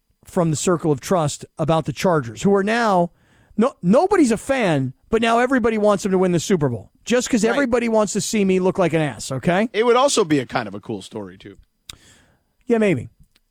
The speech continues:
Speaker 1: Uh, for you, not for me. So Casper Villa today produced a video, and, um,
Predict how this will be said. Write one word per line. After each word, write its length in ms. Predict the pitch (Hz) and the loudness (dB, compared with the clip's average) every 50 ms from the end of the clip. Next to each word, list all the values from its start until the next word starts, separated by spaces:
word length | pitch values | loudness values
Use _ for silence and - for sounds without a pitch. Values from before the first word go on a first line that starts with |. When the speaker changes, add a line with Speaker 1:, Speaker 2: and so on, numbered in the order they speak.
| _ _ _ - | _ _ _ -2
Speaker 1:
Uh, 200 | 170 170 165 165 | 0 0 0 0
for 140 | - 220 | 0 0
you, 200 | 214 190 156 120 113 | 2 2 2 0 0
not 160 | 139 156 151 | 0 -2 -2
for 100 | - 147 123 | -2 -4 -6
me. 140 | 101 101 - _ _ _ _ _ _ _ _ _ _ _ _ _ _ _ _ _ _ _ _ _ | -6 -8 -10 _ _ _ _ _ _ _ _ _ _ _ _ _ _ _ _ _ _ _ _ _
So 800 | - - - - - 233 226 226 226 220 220 220 214 208 - _ _ _ | -14 -12 -10 -4 -2 0 2 2 4 4 4 4 2 2 -2 _ _ _
Casper 460 | - - 294 311 330 - - - 240 | -2 0 0 0 0 -2 -2 -2 -2
Villa 320 | 190 160 214 208 196 180 165 | 0 0 2 2 2 2 2
today 460 | - 190 165 160 156 156 151 151 147 | 0 0 2 2 2 4 2 2 0
produced 440 | - - 180 170 180 202 - - 190 | 0 0 2 2 2 2 0 0 -2
a 40 | 160 | -2
video, 520 | 135 160 156 147 135 131 123 117 131 151 - _ _ _ _ _ _ _ _ _ _ _ _ _ _ _ _ - | 0 0 2 2 2 0 0 -2 -4 -6 -10 _ _ _ _ _ _ _ _ _ _ _ _ _ _ _ _ -4
and, 420 | 175 175 175 180 180 180 180 175 | -2 0 2 2 2 0 0 2
um, 520 | 185 180 175 175 175 175 170 170 165 - | 2 2 2 2 2 2 0 -2 -4 -8